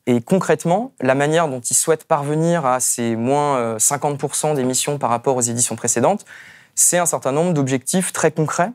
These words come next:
très opérationnels, comme par exemple la promesse de se reposer à quatre-vingt-quinze pour cent sur des infrastructures existantes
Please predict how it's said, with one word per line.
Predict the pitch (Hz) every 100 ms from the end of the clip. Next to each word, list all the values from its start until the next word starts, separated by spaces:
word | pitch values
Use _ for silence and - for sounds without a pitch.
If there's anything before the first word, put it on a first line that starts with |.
| _
très | - 156
opérationnels, | 147 156 139 - 127 165 202 117 _
comme | 170 156
par | 151 131
exemple | 123 175 208 - -
la | 135 143
promesse | - 143 160 196 - -
de | 120 147 170 185
se | - 143
reposer | 151 160 156 156
à |
quatre-vingt-quinze | 120 180 - 160 156 147
pour | - -
cent | - 180 208
sur | - 175
des | 147 139
infrastructures | - 143 - 135 - 190 185 -
existantes | 170 160 160 - 190 220 -